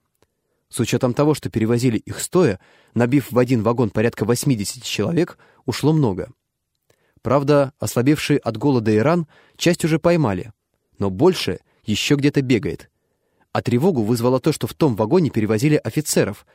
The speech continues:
то есть командиров. Вот комендачей и подняли. Если будет возможность, поищу беглецов, помогу, чем смогу.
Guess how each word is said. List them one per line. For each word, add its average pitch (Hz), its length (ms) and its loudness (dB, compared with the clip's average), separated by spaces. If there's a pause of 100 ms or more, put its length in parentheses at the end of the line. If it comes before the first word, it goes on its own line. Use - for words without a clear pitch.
то 123 80 2
есть 117 140 -2
командиров. 123 640 -2 (680)
Вот 151 260 0
комендачей 139 540 2
и - 140 -4
подняли. 95 480 -4 (1160)
Если 139 340 0
будет 156 260 2
возможность, 117 640 -2 (240)
поищу 147 360 2
беглецов, 104 580 -2 (240)
помогу, 160 340 2
чем 107 180 -2
смогу. 107 420 -4